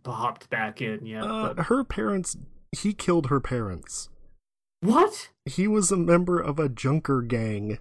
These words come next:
Speaker 2: that killed her <laughs> parents.
Speaker 1: What?
Speaker 2: That's in an email. You get it, like, after you beat the
Speaker 1: <laughs>
Speaker 2: game.
Speaker 1: Fuck.
Speaker 2: Yeah.
Speaker 1: He's just the worst.
Speaker 2: Yep.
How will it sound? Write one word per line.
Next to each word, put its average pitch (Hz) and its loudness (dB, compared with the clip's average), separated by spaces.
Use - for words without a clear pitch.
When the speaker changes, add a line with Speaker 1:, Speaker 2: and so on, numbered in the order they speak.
Speaker 2:
that 139 -2
killed 139 -2
her 143 2
<laughs> - -6
parents. - -2
Speaker 1:
What? 330 4
Speaker 2:
That's 180 -4
in 208 -2
an 233 -2
email. 208 -2
You 139 -2
get 175 2
it, 262 -2
like, 120 2
after 131 0
you 113 2
beat 120 0
the - 6
Speaker 1:
<laughs> - -
Speaker 2:
game. 127 4
Speaker 1:
Fuck. 143 0
Speaker 2:
Yeah. 135 0
Speaker 1:
He's - 2
just 262 2
the 392 10
worst. 208 2
Speaker 2:
Yep. 190 -4